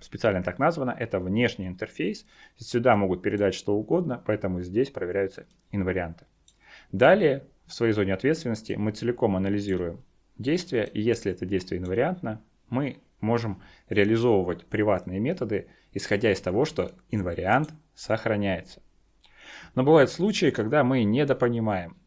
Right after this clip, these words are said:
является наше действие инвариантом или нет.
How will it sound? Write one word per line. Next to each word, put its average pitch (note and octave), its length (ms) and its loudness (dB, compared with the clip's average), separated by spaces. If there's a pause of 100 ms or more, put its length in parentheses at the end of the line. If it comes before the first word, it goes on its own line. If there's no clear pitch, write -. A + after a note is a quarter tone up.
(260)
является D3 720 2
наше C3+ 280 -4
действие B2+ 580 0
инвариантом A2 760 -2 (100)
или A#2 160 -2
нет. F#2+ 320 -4